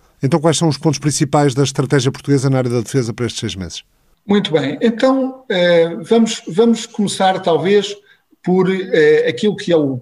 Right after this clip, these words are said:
Speaker 2: processo de consolidação da Europa da defesa.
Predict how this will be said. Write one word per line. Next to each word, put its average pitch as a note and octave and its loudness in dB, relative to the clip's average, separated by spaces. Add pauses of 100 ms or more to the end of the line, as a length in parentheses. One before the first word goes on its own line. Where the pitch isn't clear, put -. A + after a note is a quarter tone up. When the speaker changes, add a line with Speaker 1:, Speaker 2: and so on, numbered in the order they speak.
(160)
Speaker 2:
processo G#3 -2
de D3 -8
consolidação F3+ -2
da D#3 2
Europa D#3+ 0
da C#3+ 0
defesa. B2+ -10